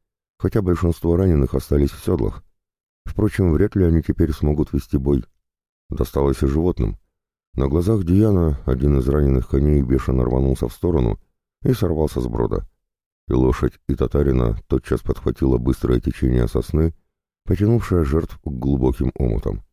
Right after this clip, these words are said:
«Бей!» Татары покуда не отвечают. Преимущество высоты мыса и самих стен острога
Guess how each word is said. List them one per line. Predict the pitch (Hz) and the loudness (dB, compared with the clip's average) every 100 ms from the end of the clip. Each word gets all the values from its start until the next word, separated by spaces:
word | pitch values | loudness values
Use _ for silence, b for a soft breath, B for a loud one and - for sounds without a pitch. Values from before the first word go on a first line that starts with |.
| _ _ _ _ _ - | _ _ _ _ _ -8
«Бей!» | 57 69 78 62 - _ _ _ _ _ _ _ | 0 2 2 0 -4 _ _ _ _ _ _ _
Татары | - 87 131 131 | -6 0 0 2
покуда | 113 113 107 | 0 0 2
не | 104 | 2
отвечают. | 107 110 - 65 55 - _ _ _ | 2 -2 0 0 0 -4 _ _ _
Преимущество | - 69 69 65 67 - 67 | -2 2 2 2 -2 -2 -2
высоты | 62 64 69 67 | -2 -2 -2 0
мыса | 65 71 65 62 - | 0 0 -2 -2 -4
и | |
самих | - 65 64 - | -2 0 0 -2
стен | - 62 | -2 -2
острога | 60 - 80 69 57 | -2 -2 0 0 -2